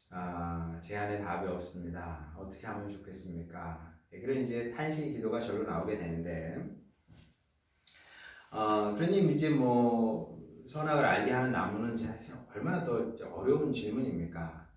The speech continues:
자, 그럼에도 불구하고 보네포의 해석은 굉장히, 예, 설득력이 있고요. 에, 물론 이제, 에, 여러분 그렇게 생각하면 안 됩니다. "어, 내가 그 보네포의 창-, 창조와 타락을 읽고서, 아, 보네포가 한 해석을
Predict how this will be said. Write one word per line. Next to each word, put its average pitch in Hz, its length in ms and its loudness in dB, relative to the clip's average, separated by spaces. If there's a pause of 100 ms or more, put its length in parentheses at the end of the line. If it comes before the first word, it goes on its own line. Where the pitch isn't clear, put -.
(160)
자, - 300 -18
그럼에도 151 360 4
불구하고 110 1000 0 (560)
보네포의 139 580 6
해석은 95 440 0
굉장히, 104 1000 -2
예, - 160 -8
설득력이 147 640 0 (100)
있고요. 87 760 -4 (580)
에, 85 400 -4
물론 175 260 10
이제, 170 400 6 (180)
에, 101 220 0
여러분 147 220 4
그렇게 170 160 2
생각하면 143 480 2
안 - 60 0
됩니다. 90 320 -2
"어, 110 120 2
내가 107 180 2 (840)
그 95 220 -4
보네포의 110 500 2
창-, 151 420 0
창조와 131 380 2
타락을 107 420 0
읽고서, 95 800 0 (280)
아, 87 160 -12
보네포가 104 540 0
한 98 200 0
해석을 101 720 -2